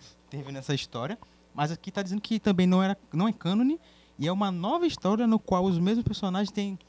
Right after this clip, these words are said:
diferentes papéis em combates e combatem diferentes vilões. É, deve ser uma loucura, tipo um multiverso aí, deve ser toda uma loucura isso aí. Por isso que não deve ser mais cânone.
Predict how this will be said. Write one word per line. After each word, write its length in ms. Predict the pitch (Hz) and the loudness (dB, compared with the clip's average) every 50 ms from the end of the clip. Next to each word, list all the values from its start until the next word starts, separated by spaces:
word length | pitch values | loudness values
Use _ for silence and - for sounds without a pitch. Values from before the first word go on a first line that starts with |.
| _ _ | _ _
diferentes 480 | - 165 175 - - 175 175 226 240 - | -10 -10 -8 -6 -6 -6 -6 -6 -8 -8
papéis 400 | - 208 180 - - 196 226 214 | -8 -8 -8 -6 -6 -8 -6 -6
em 80 | 240 233 | -6 -6
combates 520 | - - 196 170 143 170 208 226 - - - - - - | -6 -6 -6 -4 -4 -4 -4 -6 -8 -12 -18 -20 -16 -14
e 80 | - 180 | -12 -8
combatem 500 | - - 180 165 175 175 - - 180 175 | -6 -4 -4 -2 -2 -4 -4 -6 -8 -8
diferentes 420 | 165 165 - - 160 185 208 - | -8 -8 -6 -4 -4 -4 -4 -2
vilões. 420 | - 196 208 156 120 107 107 - - - - - - - _ - | 0 2 2 2 2 -2 -4 -4 -8 -12 -18 -20 -20 -20 _ -16
É, 80 | 104 | -14
deve 160 | 104 113 123 | -12 -12 -12
ser 80 | - - | -12 -10
uma 120 | 165 170 175 | -10 -8 -8
loucura, 420 | 180 180 - - - 127 117 107 | -10 -10 -12 -14 -16 -16 -16 -16
tipo 260 | 107 - - - - | -16 -18 -20 -16 -14
um 40 | 139 131 | -10 -8
multiverso 600 | 135 139 - - 135 117 107 117 107 - - 113 | -6 -4 -4 -4 -4 -4 -4 -6 -6 -6 -6 -4
aí, 60 | 104 | -4
deve 120 | 107 107 | -4 -4
ser 80 | - 131 | -6 -8
toda 200 | - 165 180 175 | -6 -6 -4 -4
uma 300 | 170 156 139 143 143 143 | -6 -6 -6 -6 -6 -6
loucura 360 | 147 143 135 135 - 110 98 98 | -6 -6 -6 -8 -10 -10 -10 -10
isso 140 | 95 - 107 | -10 -10 -12
aí. 120 | 90 90 - - - - | -12 -14 -16 -20 -20 -16
Por 100 | 135 127 | -16 -16
isso 80 | - - | -14 -14
que 60 | 175 | -12
não 80 | 165 | -10
deve 160 | 156 156 143 - | -10 -10 -8 -8
ser 80 | 160 | -8
mais 300 | 143 139 139 135 131 127 | -8 -6 -4 -4 -4 -6
cânone. 360 | - - 104 101 104 110 113 | -6 -6 -6 -6 -6 -8 -8